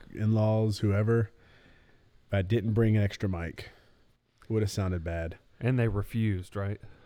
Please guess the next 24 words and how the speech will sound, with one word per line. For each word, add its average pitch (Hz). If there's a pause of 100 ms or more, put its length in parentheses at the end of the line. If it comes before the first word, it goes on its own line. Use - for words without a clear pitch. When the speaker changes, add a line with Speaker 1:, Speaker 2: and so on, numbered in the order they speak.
(100)
Speaker 1:
Yeah, 151
Johnny 143
was 117
like, 107 (220)
"I'm 117
glad 107
you 104
didn't." 104
Mary 110
Beth 104
was 101
like, 95
"Absolutely 92
not." 95
Speaker 2:
<laughs> 330 (600)
Speaker 1:
Uh, 78 (1400)
well, 160
I 156
wanted 220
to 135
interview 120
Andrew. 143 (360)
Shout 117
out 113